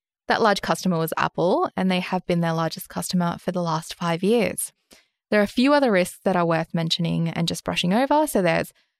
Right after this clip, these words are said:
political risk, currency risk, and pushback from locals as expansion requires more land, more electricity, more water. But our analysts believe they are all manageable risks that are unlikely to impact T S M C.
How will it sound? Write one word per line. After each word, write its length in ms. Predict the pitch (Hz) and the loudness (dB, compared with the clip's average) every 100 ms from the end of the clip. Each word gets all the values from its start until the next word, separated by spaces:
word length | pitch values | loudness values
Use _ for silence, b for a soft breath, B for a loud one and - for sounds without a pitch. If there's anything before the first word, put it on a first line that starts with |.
| _ | _
political 360 | - 320 302 285 | 2 2 4 4
risk, 360 | 254 247 - - - - | 4 2 -4 -18 -18 -4
currency 460 | 214 202 208 220 | 0 0 0 0
risk, 400 | 202 185 185 - - | 2 2 0 -6 -4
and 200 | 180 180 | -2 0
pushback 420 | - 247 - - | -2 -4 -4 -6
from 160 | - 196 | 0 2
locals 560 | 175 165 - 170 165 - | 2 0 0 -2 -2 -4
as 140 | 180 185 | -6 -6
expansion 480 | - 185 175 175 | -4 -2 -2 -2
requires 400 | 175 - 175 170 - | -4 -4 -4 -4 -2
more 300 | 175 214 285 | 2 4 2
land, 540 | 247 220 208 196 202 | 2 2 2 2 0
more 260 | 208 202 208 | 0 2 2
electricity, 920 | 185 175 - - 233 254 240 233 226 - | 0 -2 -4 -4 -2 0 2 2 0 -2
more 340 | 180 180 180 | -2 0 0
water. 560 | 175 220 247 240 233 240 b b b _ - | 2 2 2 2 2 -2 b b b _ 0
But 220 | 185 - _ | 2 2 _
our 160 | 196 165 | 4 4
analysts 380 | 190 185 180 - | 4 4 2 0
believe 420 | 175 165 160 156 - | 0 2 2 0 -2
they 160 | 175 | 0
are 80 | 165 | 0
all 220 | - 185 | 0 0
manageable 480 | 185 170 165 170 170 | 0 0 -2 -4 -6
risks 280 | 160 156 - _ | -6 -8 -12 _
that 140 | - - | -4 -2
are 100 | 170 | -2
unlikely 560 | - 170 165 - 185 | -2 -2 -4 -4 -4
to 100 | 175 - | -4 -4
impact 580 | 180 - - - - | -6 -6 -8 -6 -8
T 160 | - 185 | -8 -8
S 160 | 170 - | -6 -2
M 120 | 180 | -2
C. 300 | - 262 | -2 -4